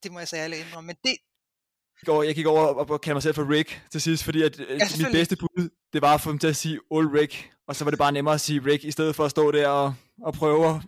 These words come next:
Speaker 2: få dem til at udtale det
Speaker 1: Det er
Speaker 2: nogenlunde.
Speaker 1: rigtigt. Det havde jeg egentlig ikke lige tænkt over. Men det er rigtigt, og, og det er jo fordi, de ikke gider. Jeg ved ikke, om det er fordi, de er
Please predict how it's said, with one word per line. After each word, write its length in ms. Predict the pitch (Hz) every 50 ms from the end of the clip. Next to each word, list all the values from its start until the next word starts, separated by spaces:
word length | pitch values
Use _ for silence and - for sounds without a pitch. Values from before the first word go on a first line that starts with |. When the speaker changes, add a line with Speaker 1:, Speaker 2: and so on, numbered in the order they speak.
| -
Speaker 2:
få 100 | - 160
dem 100 | 147 147
til 80 | - 165
at 40 | 151
udtale 340 | 151 160 156 - 175 165
det 80 | 165 160
Speaker 1:
Det 80 | 165 160
er 120 | 160 170 -
Speaker 2:
nogenlunde. 380 | 160 160 165 - 156 151 151
Speaker 1:
rigtigt. 160 | 165 165 160 - - - - - - _ _ _ -
Det 80 | -
havde 40 | -
jeg 80 | 180 185
egentlig 160 | 185 151 170
ikke 100 | 170 -
lige 180 | 190 - - 196
tænkt 100 | 180 170
over. 180 | 170 165 156 156
Men 140 | 156 190 190
det 80 | 269
er 80 | 277 233
rigtigt, 240 | 254 233 - 196 175
og, 80 | 196 190 -
og 80 | 233 233
det 100 | - -
er 40 | 262
jo 80 | 262
fordi, 240 | 233 - 214 269 262
de 100 | 226 - 220
ikke 140 | 233 -
gider. 260 | - 262 269 220 170 -
Jeg 120 | 190 190
ved 60 | 220
ikke, 140 | 254 262 254
om 80 | 247 226
det 140 | 220 202
er 40 | 185
fordi, 280 | - - 196 - 214 214 -
de 140 | - 190 180
er 120 | 160 160